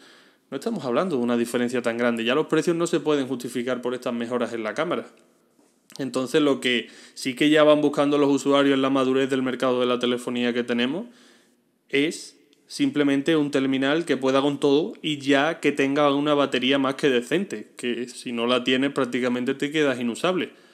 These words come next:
Puedes tener la mejor cámara, puedes tener el mejor software, puede haber gente que te pase el tema del diseño porque saben cómo eres, o bueno, pero la batería, que prácticamente es el pilar más importante que puede tener el terminal,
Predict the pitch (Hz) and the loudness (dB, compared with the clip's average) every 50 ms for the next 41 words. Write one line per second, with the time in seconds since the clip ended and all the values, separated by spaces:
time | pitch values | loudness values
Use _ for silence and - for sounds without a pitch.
0 | _ _ _ _ - 147 147 160 156 185 180 175 170 170 165 170 160 151 160 143 | _ _ _ _ -2 0 2 2 2 2 2 2 4 4 4 2 2 0 0 0
1 | 139 131 117 110 107 101 - - _ _ _ _ _ _ _ _ - 120 123 123 | 0 -2 -4 -4 -6 -10 -12 -16 _ _ _ _ _ _ _ _ -2 0 0 0
2 | - 135 131 127 123 123 123 123 123 127 120 120 - 185 170 - 117 101 92 - | 0 0 0 0 2 0 0 0 0 -2 0 2 2 2 2 0 -4 -8 -10 -10
3 | - _ _ _ _ _ - - 127 127 139 143 139 131 127 139 139 151 170 160 | -14 _ _ _ _ _ -6 -2 2 4 4 4 4 4 2 0 0 0 0 0
4 | 156 - - 120 117 - 147 151 147 143 131 120 120 127 120 120 120 123 120 120 | 0 0 0 0 2 2 2 2 2 0 -2 0 0 0 0 2 2 2 2 2
5 | 123 123 120 - 151 160 165 180 196 190 156 120 120 120 120 - 123 117 113 113 | 0 -2 0 0 0 0 0 0 -2 -4 -6 -6 -6 -6 -6 -4 -4 -4 -4 -4
6 | 107 120 117 120 147 175 185 185 185 196 196 190 151 131 120 117 113 120 127 120 | -4 -4 -2 -2 0 0 0 2 2 2 2 0 0 0 0 0 0 0 -2 -4
7 | 110 - - - - - _ _ _ - 117 113 113 110 110 110 107 107 113 110 | -6 -10 -14 -20 -20 -20 _ _ _ -6 -4 -4 -2 -2 -2 -2 -4 -4 -4 -4
8 | 120 147 180 220 - - _ _ _ _ _ _ _ _ _ _ - 117 117 113 | -4 -4 -4 -6 -10 -14 _ _ _ _ _ _ _ _ _ _ -10 -8 -6 -6
9 | 117 117 120 131 127 127 127 127 127 123 127 123 123 117 139 131 127 117 117 123 | -6 -6 -6 -4 -4 -4 -4 -4 -4 -4 -4 -6 -6 -6 -6 -6 -6 -6 -6 -8
10 | 120 120 127 123 123 131 131 123 127 123 120 131 123 123 120 117 - 131 127 120 | -6 -4 -2 0 0 0 0 -2 -2 -4 -4 -4 -4 -4 -4 -4 -4 -6 -6 -4
11 | 123 117 120 117 - 127 123 123 123 120 120 120 120 120 120 120 117 120 120 117 | -4 -4 -4 -4 -4 -4 -4 -2 -2 -4 -2 -2 -2 -2 -2 -2 -4 -4 -4 -4
12 | 113 117 127 160 202 220 - | -2 -2 -4 -4 -6 -8 -12